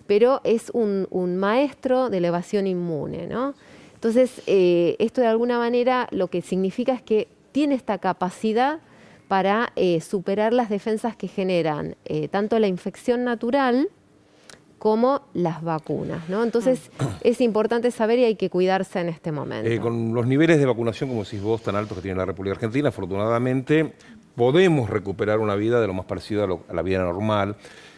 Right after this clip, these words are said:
Speaker 3: Eh, me llama la atención por qué nuestras autoridades de diferentes jurisdicciones han alentado el no uso de barbijo. Me parece personalmente innecesario.
Speaker 1: Ujú.
Speaker 3: Eh, veía las imágenes del partido, por ejemplo, de Boca o de Racing en la jornada de ayer,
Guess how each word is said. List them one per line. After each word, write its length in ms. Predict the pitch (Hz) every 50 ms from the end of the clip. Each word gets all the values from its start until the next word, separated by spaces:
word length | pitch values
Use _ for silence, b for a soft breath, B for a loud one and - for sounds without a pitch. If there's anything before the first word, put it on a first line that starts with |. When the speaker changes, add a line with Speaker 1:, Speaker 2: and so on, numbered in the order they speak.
| B B B B B B -
Speaker 3:
Eh, 400 | 139 120 123 123 120 120 120 117 120
me 180 | 123 127 135
llama 200 | - 214 214 220
la 40 | 196
atención 380 | 185 165 156 139 - 190 190 156
por 180 | 160 135 -
qué 200 | - 156 165 170
nuestras 280 | 151 147 139 - 123 -
autoridades 800 | 123 113 - 117 110 110 123 135 143 143 143 139 120 - - 101
de 100 | 92 98
diferentes 460 | 92 85 - - 104 113 120 113 117
jurisdicciones 680 | - 117 98 98 98 95 87 - - 127 127 127 - 123
han 100 | 113 113
alentado 600 | 110 104 101 95 95 92 82 - 120 117 117 110
el 100 | 101 98
no 120 | 98 98
uso 280 | 104 107 104 - - 101
de 60 | 92
barbijo. 600 | 90 85 80 80 80 82 78 65 - - - 62 B B B B B B B B B B B B B - _ _ _ _ _ _ _ _ _ _ _ - - _
Me 100 | - 127
parece 480 | 104 123 139 151 - - 170 170 156 - - - - - - - - -
personalmente 560 | 117 101 98 117 120 120 123 143 147 - 131
innecesario. 880 | 120 113 110 101 87 98 92 - - 87 78 78 85 82 87 95 110 110
Speaker 1:
Ujú. 340 | - 196 185 - - 202 262 285 B B B B B B
Speaker 3:
Eh, 460 | 113 110 110 110 107 107 107 104 104 -
veía 320 | 95 101 104 131 151 175
las 140 | 165 147 -
imágenes 320 | 139 143 143 123 135 127 123
del 80 | 110
partido, 300 | 107 104 104 - 127 120
por 80 | 110 104
ejemplo, 220 | - 120 110 110
de 80 | 104 104
Boca 300 | 123 165 175 - - 110
o 60 | 101
de 80 | 101 101
Racing 380 | 113 139 135 117 - - 113
en 120 | 104 98 95
la 60 | 87
jornada 280 | - 101 98 107 107
de 60 | 107 101
ayer, 320 | - - 120 123 123 127